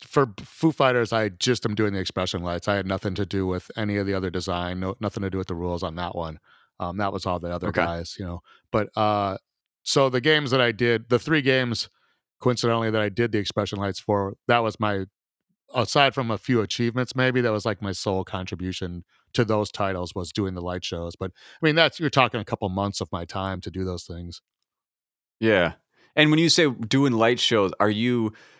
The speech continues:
Speaker 2: in the computer designing when they go off, how they go off, or, or are you, like, physically making the lights, or what are you doing on those?
Speaker 1: Um, so I only do the expression lights. I don't do the playfield lights, although that's something I plan on learning at the, some point in the future.
Speaker 2: Right.
Speaker 1: Um, but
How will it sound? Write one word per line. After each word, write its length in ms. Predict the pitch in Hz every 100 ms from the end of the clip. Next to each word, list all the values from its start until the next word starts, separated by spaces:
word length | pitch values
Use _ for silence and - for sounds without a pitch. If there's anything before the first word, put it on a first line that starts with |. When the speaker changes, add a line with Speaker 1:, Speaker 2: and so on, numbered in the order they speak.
| _
Speaker 2:
in 120 | 127
the 60 | 123
computer 400 | 120 107 120 120
designing 500 | 98 90 104 98 92
when 160 | 92 101
they 100 | 98
go 200 | 85 85
off, 260 | 107 127 -
how 160 | 101
they 120 | 104
go 180 | 95 110
off, 300 | 120 127 120
or, 180 | 87 95
or 120 | 90
are 40 | 90
you, 120 | 90
like, 160 | 85 80
physically 480 | - 113 92 90 82
making 280 | 98 113
the 60 | 120
lights, 240 | 120 127
or 60 | 101
what 120 | 95
are 20 | 95
you 80 |
doing 220 | 90 95 92
on 100 | 82
those? 140 | 80
Speaker 1:
Um, 200 | 151 147
so 320 | 127 190 170
I 220 | 165 151
only 320 | 175 180 196 170
do 260 | 160 160
the 240 | 151 135 117
expression 460 | 104 - 143 -
lights. 220 | 107 104 110
I 60 |
don't 240 | 98 117 104
do 120 | 120
the 100 | 101
playfield 420 | - 113 - 131
lights, 280 | 127 127 -
although 180 | 104 104
that's 180 | 101
something 240 | - 113 107
I 80 | 95
plan 280 | - 104
on 140 | 98 92
learning 360 | 98 107 117 127
at 140 | 110
the, 80 | -
some 240 | 117 120 113
point 220 | 123 127
in 60 |
the 60 | 120
future. 420 | - 131 - 147 -
Speaker 2:
Right. 300 | 95 87 82 -
Speaker 1:
Um, 320 | 113 113 107 -
but 200 | 170